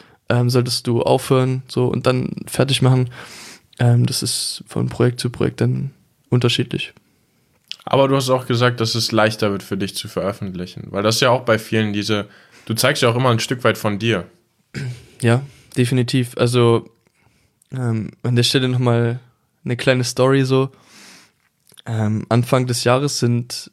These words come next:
Speaker 1: äh, meine ersten eigenen Hemden so auf den Markt gekommen, auf, auf der Website veröffentlicht worden. Und ich saß an dem Morgen so vorm P C und hab nochmal alles abgecheckt, so ob alles passt, so,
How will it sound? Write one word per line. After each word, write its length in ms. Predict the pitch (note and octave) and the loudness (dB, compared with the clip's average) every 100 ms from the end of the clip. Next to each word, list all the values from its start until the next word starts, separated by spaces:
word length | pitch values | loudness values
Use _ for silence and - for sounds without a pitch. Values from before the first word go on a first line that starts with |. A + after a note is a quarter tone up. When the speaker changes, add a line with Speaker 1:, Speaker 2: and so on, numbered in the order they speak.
| - | -16
Speaker 1:
äh, 200 | C3+ B2 | -8 -4
meine 300 | A#2+ B2 C3 | 0 2 4
ersten 420 | B2+ - - - | 2 0 -4 -4
eigenen 320 | - B2+ B2 | 0 0 2
Hemden 280 | B2 C#3+ F3 | 2 2 0
so 200 | D3 C#3+ | 0 2
auf 120 | C#3+ - | 2 0
den 180 | B2+ | 0
Markt 260 | B2+ - D3+ | 2 0 0
gekommen, 440 | B2 A#2+ C#3 C3+ | -4 -2 -2 0
auf, 220 | A#2+ A#2+ - | 0 -2 -6
auf 120 | A#2+ | -4
der 140 | A#2+ | 0
Website 300 | B2+ B2 C3 | 2 2 0
veröffentlicht 440 | B2 C3+ C3 C3+ - | 0 0 2 0 0
worden. 240 | C3 C#3 - - - - - - - _ _ | 0 0 -6 -18 -20 -20 -20 -20 -20 _ _
Und 520 | A#2+ A#2+ A#2 A#2+ - _ _ | 0 0 0 -4 -10 _ _
ich 100 | - | -2
saß 220 | C3 A#2+ | 0 2
an 100 | B2 | 2
dem 140 | B2 B2 | 4 6
Morgen 640 | A#2+ C3+ C#3 C#3 C#3 D3 _ _ - | 6 6 4 2 0 -6 _ _ -6
so 140 | B2 | -4
vorm 260 | A#2+ A#2+ A#2 | 0 0 2
P 140 | B2 | -2
C 260 | A#2+ C#3 D3+ | 0 0 0
und 160 | B2+ | 0
hab 140 | B2+ - | 0 0
nochmal 300 | A#2+ B2 A#2 | 0 0 2
alles 240 | A#2 A#2 | 2 2
abgecheckt, 560 | - C3 B2 - A#2+ B2 | 0 -4 -4 -2 -2 0
so 80 | A#2+ | -2
ob 100 | A#2+ | 0
alles 240 | B2+ B2 | -2 -2
passt, 320 | - B2+ - | -4 -6 -4
so, 340 | - C3 B2+ | 0 2 2